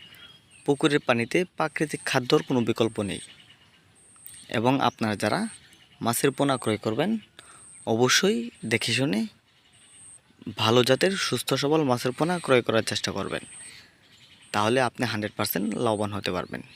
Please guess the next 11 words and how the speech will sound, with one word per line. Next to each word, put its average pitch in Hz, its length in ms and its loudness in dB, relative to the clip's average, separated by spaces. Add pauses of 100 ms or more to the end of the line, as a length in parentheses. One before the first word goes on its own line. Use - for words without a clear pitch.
(1500)
আমাদের 117 340 2
কাছে 143 340 2
এখন 151 380 0 (440)
দেশি 110 360 0
মাগুর 110 280 0
মাছের 113 280 0
পোনা 151 300 -2 (540)
বিভিন্ন 139 420 2
সাইজের 127 380 2
পেয়ে 120 220 -2
যাবেন। 98 280 -6